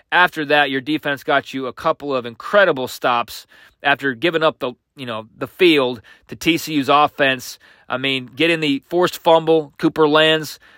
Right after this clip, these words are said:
uh, forcing the fumble of Amani Bailey down near the goal line, Caden Jenkins recovering it. You get the ball back. You go score on a, on a nice drive despite some missed opportunities of your own.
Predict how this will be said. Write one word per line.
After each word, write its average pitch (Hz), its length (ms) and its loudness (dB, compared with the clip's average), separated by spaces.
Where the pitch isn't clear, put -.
uh, 123 140 0
forcing 170 420 0
the 147 80 0
fumble 156 520 4
of 135 140 -4
Amani 151 380 4
Bailey 151 420 4
down 147 240 4
near 151 140 0
the 147 80 -2
goal 156 280 4
line, 151 280 2
Caden 156 320 2
Jenkins 151 360 -4
recovering 151 460 0
it. 147 80 -6
You 143 140 -6
get 160 120 -4
the 156 80 -4
ball 151 280 4
back. 151 400 2
You 170 160 -4
go 170 180 2
score 160 460 2
on 151 80 4
a, 123 160 2
on 131 100 -4
a 143 60 -4
nice 156 320 2
drive 151 360 4
despite 156 360 -4
some 143 140 -12
missed 151 180 -6
opportunities 151 600 -4
of 143 100 -4
your 139 160 0
own. 143 300 0